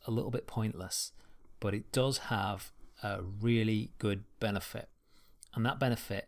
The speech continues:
is it leaves your fingers directly over the strings so that you can quickly get to the next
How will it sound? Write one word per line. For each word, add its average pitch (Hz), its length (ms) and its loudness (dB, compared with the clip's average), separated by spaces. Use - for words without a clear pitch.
is 113 380 -2
it - 160 -4
leaves 139 300 6
your 170 100 4
fingers 147 360 0
directly 110 640 0
over 98 140 -2
the 101 100 -6
strings 131 420 0
so - 180 -2
that 117 100 -2
you 123 80 -4
can 113 160 -2
quickly - 360 -4
get 107 340 -2
to - 100 -10
the 107 100 -2
next - 400 -4